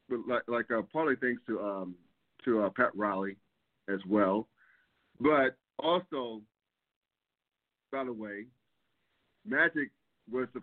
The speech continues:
first truly big point guard. I know people like to say, um, Oscar Robinson was the first big guard at six-foot-five, but Magic Johnson was a six-foot-nine-inch point guard. Let me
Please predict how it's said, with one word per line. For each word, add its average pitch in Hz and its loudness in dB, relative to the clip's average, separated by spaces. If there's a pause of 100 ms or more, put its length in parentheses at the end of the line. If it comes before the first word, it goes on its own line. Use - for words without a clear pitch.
first 135 0 (300)
truly 147 2 (120)
big 131 2 (120)
point 110 -6
guard. 73 -16 (100)
I 117 0
know 147 6
people 143 -2
like 131 -4
to 123 -12 (120)
say, 120 -4 (200)
um, 104 -4
Oscar 123 -2
Robinson 117 -2
was 107 -6
the 107 -20
first 110 -2
big 107 0
guard 113 2
at 104 -4
six-foot-five, 110 2 (840)
but 123 2 (640)
Magic 170 0
Johnson 143 -6
was 127 -12
a 110 -16 (160)
six-foot-nine-inch 123 -8 (680)
point 156 0
guard. 73 -14 (880)
Let 113 -6
me 147 -4